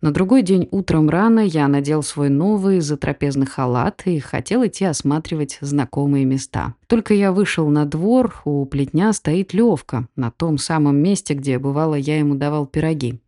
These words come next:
Он бросился ко мне с такой радостью, что у меня слезы навернулись.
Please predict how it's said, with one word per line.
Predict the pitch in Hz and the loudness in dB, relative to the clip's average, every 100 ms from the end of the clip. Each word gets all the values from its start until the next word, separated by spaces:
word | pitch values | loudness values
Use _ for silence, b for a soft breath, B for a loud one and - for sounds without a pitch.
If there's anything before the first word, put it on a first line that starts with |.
| - | -4
Он | 143 143 | 0 0
бросился | 139 185 160 139 139 | 2 0 0 -4 -4
ко | 139 | -2
мне | 147 151 147 | 2 2 0
с | - | -2
такой | 156 - 175 151 | -8 -4 -2 0
радостью, | 160 151 135 - 131 | 0 -2 -6 -6 -6
что | 131 143 | -4 -4
у | 139 | 0
меня | 139 151 147 143 | 2 4 2 -2
слезы | - 180 180 143 | -6 0 0 0
навернулись. | 127 123 139 139 123 117 - | -2 -2 0 0 -2 -4 -12